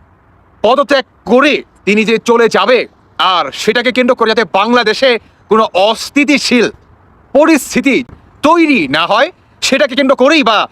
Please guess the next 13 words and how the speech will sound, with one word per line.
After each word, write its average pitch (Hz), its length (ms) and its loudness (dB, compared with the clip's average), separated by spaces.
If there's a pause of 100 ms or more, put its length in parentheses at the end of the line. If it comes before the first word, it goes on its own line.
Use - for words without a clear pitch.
(160)
সেই 294 400 0
দিকে 214 380 -2 (400)
লক্ষ্য 208 500 0
রেখে 240 440 0 (360)
জামায়াত 220 340 0
ইসলামের 202 320 0
আমির, 220 440 -2 (400)
বিএনপির 226 500 0 (260)
মির্জা 190 560 0
ফখরুল 208 200 0
সাহেব, 220 320 -2 (440)
even 247 260 0 (360)
আপনার 202 480 -2